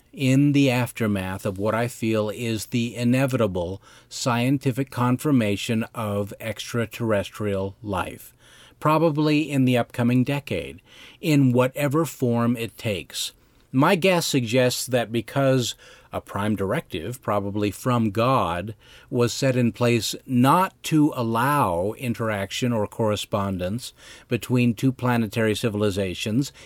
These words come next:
in different phases of their mortal progression, eventually headlines trumpeting the reality that we have verified the existence of life on other worlds will fade.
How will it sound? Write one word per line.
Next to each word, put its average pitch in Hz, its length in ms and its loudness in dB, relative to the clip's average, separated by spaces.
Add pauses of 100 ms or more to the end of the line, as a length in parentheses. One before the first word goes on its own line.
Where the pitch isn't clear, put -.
in 196 320 4
different 131 400 0
phases 127 600 2
of 123 140 2
their 120 140 4
mortal 113 320 2
progression, 107 720 0 (480)
eventually 123 840 2
headlines 139 800 2
trumpeting 165 580 2
the 135 100 4
reality 151 680 4
that 123 220 0
we 131 180 4
have 110 180 0
verified 156 680 2
the 117 140 0
existence 190 800 -2 (340)
of 120 180 0
life 170 400 4
on 131 160 6
other 156 200 4
worlds 190 840 0 (540)
will 175 240 0
fade. 135 1000 -4